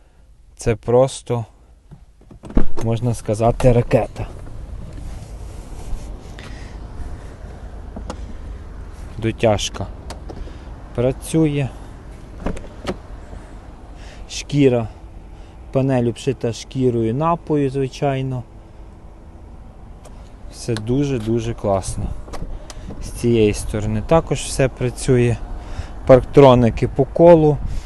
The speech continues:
максимальна оптика, дистронік присутній, нічне бачення є, камери, повністю все.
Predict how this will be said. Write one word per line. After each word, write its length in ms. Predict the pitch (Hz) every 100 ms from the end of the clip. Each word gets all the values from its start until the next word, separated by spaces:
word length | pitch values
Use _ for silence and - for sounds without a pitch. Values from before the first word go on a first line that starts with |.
| -
максимальна 800 | 117 117 - - 135 127 113 113
оптика, 800 | 113 151 160 - 151 139 135 131 - - - - -
дистронік 760 | 110 113 - 131 123 110 110 -
присутній, 840 | 127 127 - 175 180 - 151 143 131 - - - - - - - - -
нічне 520 | 120 127 117 - 135 120
бачення 640 | 117 147 165 - 151 147
є, 360 | 143 135 139 135 - - - -
камери, 600 | 139 147 160 139 127 117 -
повністю 600 | 135 143 139 127 - 131
все. 360 | 117 - 101